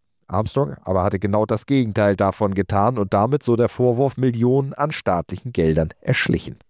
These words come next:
Nach Veröffentlichung des usada Berichts schloss sich das U-S-Ministerium der Justiz dieser Klage an. Armstrong drohte eine Haftung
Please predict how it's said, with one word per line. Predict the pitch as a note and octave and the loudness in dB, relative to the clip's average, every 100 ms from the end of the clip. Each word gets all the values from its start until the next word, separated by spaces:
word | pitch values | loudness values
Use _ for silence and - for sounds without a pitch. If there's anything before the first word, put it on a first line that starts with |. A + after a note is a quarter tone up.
| _ _ _ _ _ - - - _ _ _ _ _ - | _ _ _ _ _ -20 -20 -20 _ _ _ _ _ -2
Nach | B2 - | 0 2
Veröffentlichung | A2 C3+ B2 A2 A#2 G#2+ | 2 2 0 0 0 2
des | G#2 - | 0 2
usada | G2 G#2+ G#2 F#2 | 0 2 2 2
Berichts | - F#2+ G#2+ - | 0 0 0 2
schloss | A#2 A2+ | 2 2
sich | A2+ - | 0 0
das | G#2 - | 0 0
U-S-Ministerium | G2+ G2 - F2+ F2+ F2 - G2 F#2 F#2+ G2+ - _ | 0 0 0 0 2 0 2 2 4 2 0 -4 _
der | G2 | -2
Justiz | G2 G2+ - E3+ C#3 - | 0 -2 -2 -2 -2 -2
dieser | A2 G2+ F2+ | -2 0 -2
Klage | - E2+ D#2+ C#2+ - | -2 -2 -2 -4 -8
an. | B1+ - - - | -10 -12 -16 -14
Armstrong | - G#2 - A2 G2+ | -4 -4 0 -2 0
drohte | G2 A#2 A#2 F2+ | 0 0 2 0
eine | G#2 G2 - - - | 0 0 -6 -12 0
Haftung | B2 C3 - - G#2+ | 0 0 -4 -4 -2